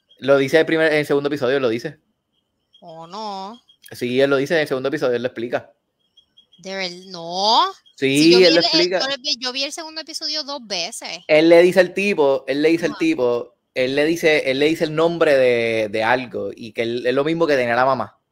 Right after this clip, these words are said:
Speaker 1: Y eso lo dice en el segundo episodio.
Speaker 2: Ah, diablo, pues no presta atención.
Speaker 1: Si eso es lo primero que tiene que decir para poder darte contexto de lo que carajo está pasando.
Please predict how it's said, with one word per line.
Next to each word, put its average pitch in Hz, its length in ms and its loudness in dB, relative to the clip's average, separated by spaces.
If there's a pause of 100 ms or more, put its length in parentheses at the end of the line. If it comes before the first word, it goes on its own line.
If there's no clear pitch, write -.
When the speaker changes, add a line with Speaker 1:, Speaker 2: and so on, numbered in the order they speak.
(840)
Speaker 1:
Y 107 80 -14
eso 123 140 -4
lo 151 80 4
dice 160 180 2
en 160 60 0
el 147 60 -6
segundo 139 280 -2
episodio. 123 400 -4 (680)
Speaker 2:
Ah, 208 220 -18
diablo, 175 300 -18
pues 180 120 -20
no 165 100 -20
presta 170 280 -20
atención. 180 540 -18 (120)
Speaker 1:
Si 139 100 -4
eso 143 140 2
es 165 60 8
lo 180 100 10
primero 180 280 6
que 180 40 6
tiene 180 180 2
que 185 100 2
decir 202 260 0
para 190 160 4
poder 147 220 2
darte 147 240 -2
contexto 156 500 -2
de 143 60 -2
lo 143 100 -2
que 127 100 -6
carajo 131 260 -2
está 131 140 -4
pasando. 143 520 -6